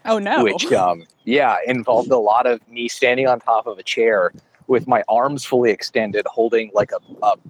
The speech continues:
Speaker 2: a chainsaw hedge trimmer out, like,
Speaker 1: You can't
Speaker 2: all
Speaker 1: be
Speaker 2: the
Speaker 1: doing
Speaker 2: way.
Speaker 1: that.
Speaker 2: Yeah. So that, and so, you know, that was, that, that wasn't, um,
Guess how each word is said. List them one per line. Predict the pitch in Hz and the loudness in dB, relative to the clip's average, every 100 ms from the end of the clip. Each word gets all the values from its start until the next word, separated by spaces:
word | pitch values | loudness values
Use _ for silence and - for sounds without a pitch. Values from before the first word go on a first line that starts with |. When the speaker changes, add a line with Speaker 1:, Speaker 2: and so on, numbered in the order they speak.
| - | -12
Speaker 2:
a | - 95 - | -6 -6 -4
chainsaw | - - 123 135 - 104 98 | -4 -2 -2 -2 0 0 2
hedge | 104 123 - | 0 -4 -6
trimmer | - 101 95 - | -4 -2 -4 -2
out, | 92 90 - - _ | 0 0 -2 -20 _
like, | 123 - - | -2 -2 -2
Speaker 1:
You | 285 | -2
can't | - 349 | 0 0
Speaker 2:
all | 208 | 0
Speaker 1:
be | |
Speaker 2:
the | 208 | 0
Speaker 1:
doing | 202 185 | 0 0
Speaker 2:
way. | 196 | 0
Speaker 1:
that. | 247 220 214 453 - _ _ _ | 0 -2 -4 -12 -14 _ _ _
Speaker 2:
Yeah. | - 135 120 101 - | -2 2 2 0 -4
So | - 185 156 | -4 -2 0
that, | 165 156 | -2 0
and | 160 151 | -2 0
so, | - | -2
you | 156 165 | 0 0
know, | 147 95 95 _ | 2 2 0 _
that | 156 160 | -2 0
was, | 170 135 - _ | -2 -4 -18 _
that, | 180 160 - | -2 -2 -2
that | 165 151 | -2 0
wasn't, | 143 131 131 117 | -2 0 -2 0
um, | 113 104 95 | 0 -2 -6